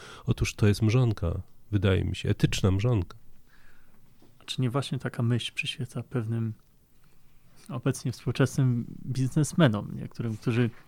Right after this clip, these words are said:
Speaker 2: swoje nieetyczne zachowania usprawiedliwiają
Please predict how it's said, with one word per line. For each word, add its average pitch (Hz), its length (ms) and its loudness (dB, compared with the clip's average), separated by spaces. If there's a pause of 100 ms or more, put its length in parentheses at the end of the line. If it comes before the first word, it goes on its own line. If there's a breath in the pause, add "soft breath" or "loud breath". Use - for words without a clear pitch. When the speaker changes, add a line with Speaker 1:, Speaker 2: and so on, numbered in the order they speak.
(120)
Speaker 2:
swoje 139 320 0
nieetyczne 127 520 0
zachowania 117 600 2 (580 loud breath)
usprawiedliwiają 131 1080 4